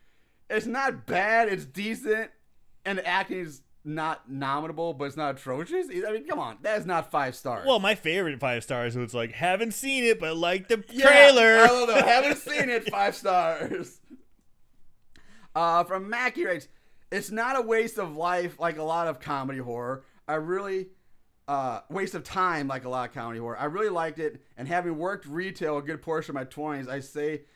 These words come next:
Speaker 1: it's the accuracy for me, but the film definitely kept my attention start to finish, five stars." Robin S. Klippel,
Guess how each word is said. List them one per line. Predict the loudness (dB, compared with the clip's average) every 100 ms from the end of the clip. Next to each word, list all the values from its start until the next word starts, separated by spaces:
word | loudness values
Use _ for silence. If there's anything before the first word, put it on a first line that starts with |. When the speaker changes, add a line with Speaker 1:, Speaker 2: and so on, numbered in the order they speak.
| _ -8
Speaker 1:
it's | -6 -6
the | -10 -10
accuracy | -6 -6 -4 -6 -6 -10
for | -10 -8
me, | -6 -6 -8 -12 -20 _
but | -10
the | -10
film | -8 -6 -6
definitely | -4 -4 -6 -8
kept | -8 -8
my | -8
attention | -8 -10 -10 -12
start | -10 -10
to | -12
finish, | -14 -14 -14
five | -14 -14 -14
stars." | -12 -12 -12 -16 -20 -20 -20 -20 _ _
Robin | -6 -4 -4
S. | -8 -10 -20 _ _ _ _ _
Klippel, | -10 -8 -8 -10 -12